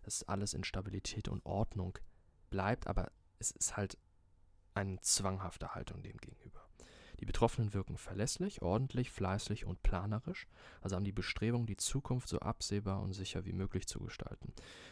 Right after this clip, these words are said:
Grundsätzliche Angst und Sorgen machen sie sich um die Vergänglichkeit, das Irrationale und Unvorhersehbare.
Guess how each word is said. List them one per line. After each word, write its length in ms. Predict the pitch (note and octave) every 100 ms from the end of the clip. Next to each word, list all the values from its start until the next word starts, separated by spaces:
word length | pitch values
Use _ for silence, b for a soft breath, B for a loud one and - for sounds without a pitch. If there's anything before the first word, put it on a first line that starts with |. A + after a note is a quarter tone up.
| B
Grundsätzliche 520 | - G#2+ A2+ - A2
Angst 260 | G2+ C#3 -
und 100 | G#2
Sorgen 360 | G2 A2+ C3 B2
machen 220 | A#2+ A2
sie 80 | G2
sich 220 | G#2 -
um 80 | F#2
die 80 |
Vergänglichkeit, 960 | - F2+ - F#2+ B2 C3 - A2+ B2+ - - -
das 200 | - -
Irrationale 840 | A2 A2+ A2 - G2+ G2+ G2 F#2+ F#2+ B B B -
und 180 | G2 -
Unvorhersehbare. 960 | F#2 - G2+ F#2+ F#2+ - - - -